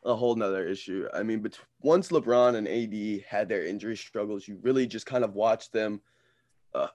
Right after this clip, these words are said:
fall off. It, it was obvious, and I mean, I don't, I didn't expect them to, eh, really do much more than hold their own, mainly without those two guys.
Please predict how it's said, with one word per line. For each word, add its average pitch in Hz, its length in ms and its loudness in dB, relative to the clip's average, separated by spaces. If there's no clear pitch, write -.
fall 117 360 4
off. 107 320 2
It, 101 220 2
it 127 160 6
was 139 240 2
obvious, 117 600 4
and 117 100 0
I 117 40 2
mean, 120 200 2
I 127 80 4
don't, 151 260 4
I 151 200 6
didn't 180 200 6
expect - 720 0
them 139 380 2
to, 104 440 2
eh, 110 220 2
really 151 280 4
do 135 200 4
much 127 240 6
more 123 240 6
than 113 120 4
hold 120 340 4
their 107 220 4
own, 113 340 4
mainly 127 420 2
without 117 440 4
those 120 220 2
two 127 140 -2
guys. 123 400 6